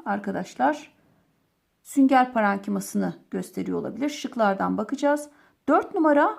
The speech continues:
alt epidermisi gösteriyor ve beş numara stoma hücresini gösteriyor. Hangisi yanlıştır diye soruyor bize.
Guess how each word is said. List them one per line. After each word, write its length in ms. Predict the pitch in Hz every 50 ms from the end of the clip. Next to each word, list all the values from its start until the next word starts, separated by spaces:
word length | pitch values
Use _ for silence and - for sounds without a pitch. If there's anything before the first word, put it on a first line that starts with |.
| - -
alt 260 | 269 285 311 311 311
epidermisi 600 | 320 320 320 285 311 302 302 294 285 285 - 294
gösteriyor 560 | 294 294 285 294 - 294 277 277 294 311 349 339 - - _ _ _ -
ve 160 | 285 - -
beş 240 | 339 370 370 - -
numara 280 | 254 233 220 262 349
stoma 640 | 392 - - - - 311 294 240 202 160 - - - - - - -
hücresini 420 | - - - 175 175 - - 302 320
gösteriyor. 540 | 226 196 190 - - - 151 - - - - - _ _ _ _ _
Hangisi 480 | - - 381 427 427 415 403 - - 381
yanlıştır 540 | 359 330 330 330 320 320 - - 269 226 208
diye 160 | 226 214 208
soruyor 360 | 208 - 254 254 277 285 285
bize. 400 | 269 247 - 285 294 302 294